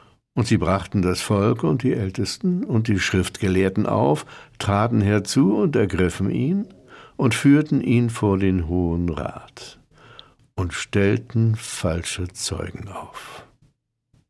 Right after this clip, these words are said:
Er aber sprach: "Liebe Brüder und Väter, hört zu. Der Gott der Herrlichkeit erschien unserem Vater Abraham,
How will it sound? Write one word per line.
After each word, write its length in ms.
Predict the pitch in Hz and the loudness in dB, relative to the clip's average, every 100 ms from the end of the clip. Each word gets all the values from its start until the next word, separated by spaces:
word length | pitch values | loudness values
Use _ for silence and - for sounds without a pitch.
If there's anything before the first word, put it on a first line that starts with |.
| _ _ _ _ _ _ _ _ _ _ _ _ _ _ _ _ - | _ _ _ _ _ _ _ _ _ _ _ _ _ _ _ _ 0
Er 240 | 117 139 | 2 4
aber 240 | 113 117 | 4 2
sprach: 680 | 117 - 110 113 113 113 - - _ _ _ _ - _ _ _ _ _ _ _ _ _ _ - - | 2 0 2 4 2 0 -10 -20 _ _ _ _ -20 _ _ _ _ _ _ _ _ _ _ -20 -6
"Liebe 460 | 92 135 175 170 | 2 4 4 4
Brüder 500 | 131 104 131 127 135 | 4 4 6 6 6
und 140 | 117 117 | 2 0
Väter, 540 | - - - - - - | -4 -8 -8 -14 -16 -2
hört 260 | 110 113 | -2 -2
zu. 200 | - - - _ _ _ _ _ _ _ _ _ _ _ _ - - - - | -6 -8 -12 _ _ _ _ _ _ _ _ _ _ _ _ -20 -20 -10 0
Der 120 | 104 | 2
Gott 320 | 104 165 165 | 4 2 2
der 140 | 156 143 | 4 4
Herrlichkeit 840 | 113 127 135 135 139 - 120 120 | 4 4 6 4 2 0 2 2
erschien 560 | - 95 - 147 139 147 | 2 -2 0 2 2 2
unserem 480 | 120 131 123 127 120 | 4 4 6 4 2
Vater 640 | - 107 113 113 113 - | 0 2 2 2 0 0
Abraham, 760 | 110 101 101 101 92 101 98 | 0 0 0 0 0 2 0